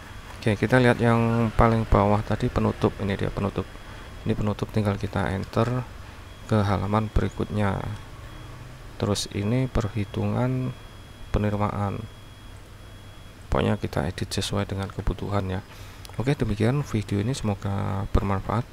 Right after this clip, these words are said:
dan dapat membantu. Jangan lupa tinggalkan komentar. Dan jangan lupa bagi yang belum subscribe, silahkan klik subscribe. Jangan malu-malu, jangan segan-segan ya.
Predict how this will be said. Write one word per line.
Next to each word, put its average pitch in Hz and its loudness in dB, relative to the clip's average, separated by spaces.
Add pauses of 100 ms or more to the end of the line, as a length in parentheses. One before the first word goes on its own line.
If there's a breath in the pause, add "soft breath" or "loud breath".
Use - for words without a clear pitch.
(100)
dan 98 -2
dapat 110 0
membantu. 101 -2 (640 loud breath)
Jangan 101 0
lupa 120 2
tinggalkan 104 0
komentar. 104 0 (1040)
Dan 120 6
jangan 107 4
lupa 107 4
bagi 110 2
yang 98 2
belum 98 2
subscribe, - -2
silahkan 98 2
klik 101 -2
subscribe. 104 0 (480 loud breath)
Jangan 98 4
malu-malu, 98 4
jangan 98 2 (1120)
segan-segan 104 0
ya. - 0